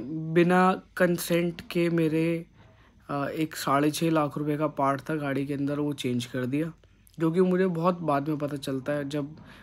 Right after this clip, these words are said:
मैं इनको प्रेशराइज करता हूँ, "I want to meet somebody from the Audi team only।" तो,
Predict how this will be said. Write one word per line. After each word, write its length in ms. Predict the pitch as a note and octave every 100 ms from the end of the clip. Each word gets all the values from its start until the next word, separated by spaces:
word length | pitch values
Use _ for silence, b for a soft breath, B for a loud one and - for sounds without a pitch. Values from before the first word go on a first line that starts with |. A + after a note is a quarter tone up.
| B D#3+
मैं 140 | D3+
इनको 300 | D3 C#3+ E3
प्रेशराइज 600 | D3+ D3+ - D#3 D3+ D3+
करता 300 | - C#3 D3
हूँ, 180 | E3+ D#3+
"I 300 | D3 C#3+ D3
want 160 | C#3
to 160 | D#3 D3+
meet 380 | E3 F3 - - D3+
somebody 420 | C#3+ C#3+ D3 D#3+ D3+
from 240 | C#3+ D#3
the 140 | A#3 B3+ B B B B -
Audi 320 | C#3+ D3 D3+ C3+
team 240 | C#3 C3 B2
only।" 260 | B2 B2 A#2+ - - - - - - - - - - B B B B - C3+
तो, 440 | C#3 C#3+ D3